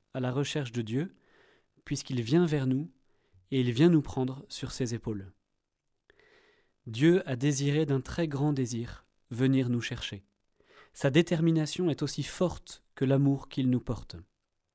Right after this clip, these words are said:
Il n'abandonnera personne, puisque quatre-vingt-dix-neuf pour cent des effectifs ne lui suffisent pas. Chers amis, Dieu nous a aimés le premier. Son amour nous précède et aujourd'hui son amour nous console.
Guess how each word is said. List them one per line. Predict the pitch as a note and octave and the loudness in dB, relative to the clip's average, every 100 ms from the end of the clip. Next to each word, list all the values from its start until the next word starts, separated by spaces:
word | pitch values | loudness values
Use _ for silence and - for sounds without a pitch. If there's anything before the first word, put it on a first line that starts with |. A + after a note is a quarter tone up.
| _ - _ _ _ _ - | _ -20 _ _ _ _ -8
Il | A#2+ A#2+ | -2 2
n'abandonnera | D3 D3 D3 C#3+ C3+ C#3+ | 2 2 2 2 0 -4
personne, | - E3 - B2 A#2+ D3 - _ _ _ _ _ | -4 -4 -4 -4 -4 -6 -10 _ _ _ _ _
puisque | - B2 - | -12 -10 -8
quatre-vingt-dix-neuf | - F3+ - D#3 D3 D3 D3 E3+ E3+ - | -4 -2 2 4 4 2 2 2 2 -4
pour | D#3+ - | -6 -4
cent | - D#3+ | 0 2
des | A#2+ C#3 | 2 0
effectifs | C#3+ C3+ - A2 - - _ _ - | -4 -8 -8 -10 -12 -18 _ _ 0
ne | B2 | 2
lui | A#2+ | 2
suffisent | - D3 C#3 B2 A2+ | -2 -4 -4 -8 -8
pas. | - F#2 _ _ _ _ _ _ _ _ _ _ _ _ _ _ _ _ | -10 -12 _ _ _ _ _ _ _ _ _ _ _ _ _ _ _ _
Chers | - C#3+ C3 | -4 -2 2
amis, | D3 E3 | 6 6
Dieu | C#3 C#3+ | 4 6
nous | F3 D#3+ D3+ | 6 6 4
a | |
aimés | D3 C#3+ C3+ C3+ - - | 4 4 2 0 -4 -4
le | B2+ | -4
premier. | C3 - C3+ A#2+ A2 | -4 -2 0 2 0
Son | G#2+ C3 | -2 2
amour | C#3+ D3+ D#3+ D#3 | 4 6 4 4
nous | C#3 | 0
précède | - C#3 - D#3 C#3+ C3+ _ | -2 -10 -6 -6 -4 -6 _
et | C3 | 2
aujourd'hui | C#3+ D3+ D3 C#3+ E3+ | 2 4 0 0 -2
son | - C#3 | 0 0
amour | C3+ C#3 C3+ | 2 0 0
nous | C3 | -4
console. | - C#3 B2 A2+ F#2+ F2 | -4 -6 -6 -6 -8 -10